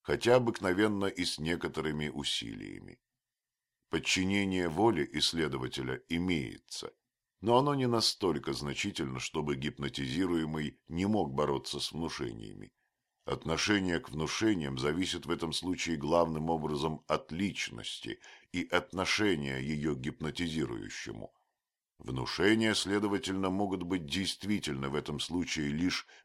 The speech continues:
при отсутствии сопротивления со стороны гипнотизируемого лица и при вере в их действие.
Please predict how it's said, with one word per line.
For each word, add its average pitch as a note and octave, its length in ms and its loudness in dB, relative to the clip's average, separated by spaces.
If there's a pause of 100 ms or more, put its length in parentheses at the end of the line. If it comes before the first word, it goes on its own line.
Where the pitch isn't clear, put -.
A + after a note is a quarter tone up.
(100)
при F#2 180 4
отсутствии F2+ 840 -2
сопротивления D2+ 1120 0 (260)
со - 180 0
стороны E2 540 4
гипнотизируемого F2+ 1200 0
лица D2 580 -2 (460)
и F2+ 120 2
при F#2 280 2
вере F2 480 4
в C2 140 -2
их B1+ 180 -2
действие. A#1 760 -6